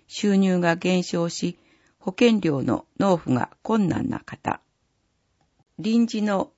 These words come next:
時限的措置要申請。問い合わせ、龍ケ崎市保険年金課、電話六四の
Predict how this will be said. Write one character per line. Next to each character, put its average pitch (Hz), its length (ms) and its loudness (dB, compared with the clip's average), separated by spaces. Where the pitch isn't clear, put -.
時 170 220 -10
限 233 300 0
的 - 320 -8
措 - 160 -6
置 - 280 -12
要 190 280 2
申 151 320 0
請。 135 420 -10
問 214 200 0
い 208 60 0
合 202 60 0
わ 196 160 0
せ、 - 320 -6
龍 240 260 0
ケ 240 140 0
崎 - 260 -8
市 - 360 -6
保 - 160 -10
険 233 260 4
年 220 220 -2
金 175 260 -4
課、 - 280 -2
電 202 280 2
話 180 240 2
六 190 320 -6
四 208 300 2
の 120 240 -4